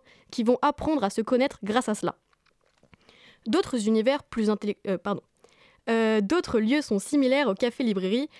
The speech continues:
comme par exemple les cafés littéraires qui représentent cette fois-ci un univers plus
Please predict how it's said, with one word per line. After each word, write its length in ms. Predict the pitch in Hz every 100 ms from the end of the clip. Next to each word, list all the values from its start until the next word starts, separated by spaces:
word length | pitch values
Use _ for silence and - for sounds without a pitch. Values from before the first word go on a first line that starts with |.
| -
comme 180 | 233 220
par 140 | 247
exemple 460 | 254 254 277 254 190 - -
les 180 | 214 202
cafés 280 | 277 -
littéraires 580 | 254 208 208 262 277 -
qui 100 | -
représentent 460 | 240 233 254 285 277
cette 180 | 220 -
fois-ci 300 | 240 - 311
un 100 | 226
univers 360 | 226 254 285
plus 340 | _ 262 311